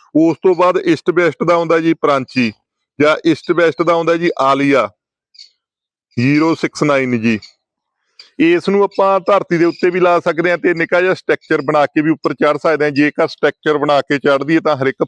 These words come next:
ਫਸਲ ਦਾ ਝਾੜ ਦੁੱਗਣਾ ਹੋ ਜਾਂਦਾ ਤੇ ਕੁਆਲਿਟੀ ਵਧੀਆ ਹੁੰਦੀ ਹੈ ਜੀ।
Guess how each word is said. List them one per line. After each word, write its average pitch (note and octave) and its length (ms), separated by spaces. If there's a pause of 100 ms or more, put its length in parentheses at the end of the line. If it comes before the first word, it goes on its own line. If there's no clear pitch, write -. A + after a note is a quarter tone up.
ਫਸਲ C#3 280
ਦਾ C#3 180 (440)
ਝਾੜ D#3 280 (420)
ਦੁੱਗਣਾ C#3 360
ਹੋ C3+ 160
ਜਾਂਦਾ C#3 260
ਤੇ D3 160
ਕੁਆਲਿਟੀ C3 520
ਵਧੀਆ B2+ 340
ਹੁੰਦੀ G#2 280
ਹੈ F2 60
ਜੀ। E2+ 120